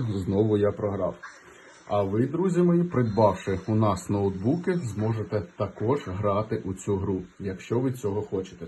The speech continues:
Тому що на всіх ігрових моделях ми надаємо доступ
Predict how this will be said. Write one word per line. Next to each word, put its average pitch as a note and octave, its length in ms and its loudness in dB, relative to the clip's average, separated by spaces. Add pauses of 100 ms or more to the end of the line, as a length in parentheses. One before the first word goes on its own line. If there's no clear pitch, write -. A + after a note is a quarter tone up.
Тому A#2 260 2
що - 160 -12 (480)
на A#2 100 4
всіх A#2+ 300 0
ігрових G#2+ 460 0
моделях A#2 560 0
ми G#2 340 0
надаємо G2 600 0
доступ F#2+ 460 -4